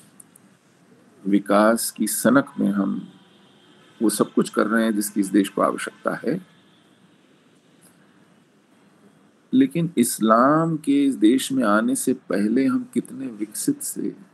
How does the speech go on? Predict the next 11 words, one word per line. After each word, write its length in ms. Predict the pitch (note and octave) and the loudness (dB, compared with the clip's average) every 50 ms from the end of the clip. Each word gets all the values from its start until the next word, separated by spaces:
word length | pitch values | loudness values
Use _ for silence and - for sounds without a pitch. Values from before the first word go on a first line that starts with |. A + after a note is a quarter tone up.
| _ _ _ _ _ _ _ _ _ _ _ _ _ _ | _ _ _ _ _ _ _ _ _ _ _ _ _ _
वो 60 | C#3+ C3+ | -2 0
हमारा 260 | C3 C#3 C#3+ D#3+ D#3 | 0 0 0 0 0
स्वर्ण 400 | D#3 - - A#2 A#2 D3+ D#3 C#3+ | -2 -2 0 0 0 0 0 -2
काल 260 | - - C2 A1 - | -2 -2 -2 -2 -4
था, 260 | - - - - - _ - | -8 -12 -18 -20 -20 _ -10
बहुत 280 | F2+ G2 C3+ G#3 G3+ - | -2 2 2 2 2 0
विकसित 480 | A#2 - - - - - _ _ - | -4 -6 -6 -10 -12 -14 _ _ -20
थे, 40 | - - _ - - _ _ - _ - | -20 -20 _ -20 -20 _ _ -20 _ -4
बहुत 240 | F#2 A#2 E3+ F#3 - | 0 2 2 2 0
संपन्न 400 | - A#2+ A2 G2+ - - G#2 E2 | -2 -4 -4 -4 -6 -8 -8 -8
थे। 240 | - - - _ | -10 -16 -20 _